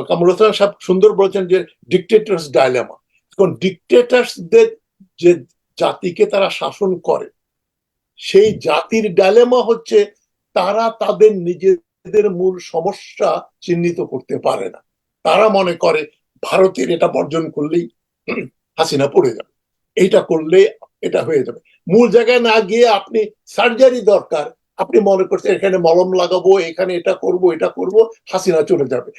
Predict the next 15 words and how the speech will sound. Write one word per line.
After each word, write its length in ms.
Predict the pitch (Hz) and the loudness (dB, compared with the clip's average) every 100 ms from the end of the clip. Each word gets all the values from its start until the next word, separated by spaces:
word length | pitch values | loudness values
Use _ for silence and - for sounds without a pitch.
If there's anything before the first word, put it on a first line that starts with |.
| - | -8
বা 100 | - | -2
হাসিনাকে 460 | 180 190 214 202 208 | -2 0 -2 0 -2
সরানো 420 | - 202 202 202 | 0 2 2 2
যাবে 220 | 190 202 | 2 4
না, 240 | 254 - - _ | 2 0 -10 _
অন্য 220 | - 208 180 | -2 2 2
কিছু 340 | 180 170 175 | 0 -6 -8
করি। 300 | - 139 117 - _ _ - | -4 -6 -6 -14 _ _ -2
ডাইগ্রেশন, 640 | 190 196 175 190 113 - - _ _ _ | 2 2 4 2 2 -6 -16 _ _ _
ডাইগ্রেশন 800 | - 139 151 147 214 220 - 226 | -2 2 2 4 4 4 0 -4
দিয়ে 180 | 214 214 | 0 0
তো 180 | - 226 | 2 0
রেভলিউশন 560 | 170 160 175 208 240 | -2 -4 -8 -8 -8
হয় 220 | 175 151 123 | -6 -4 -6
না। 180 | 117 | -10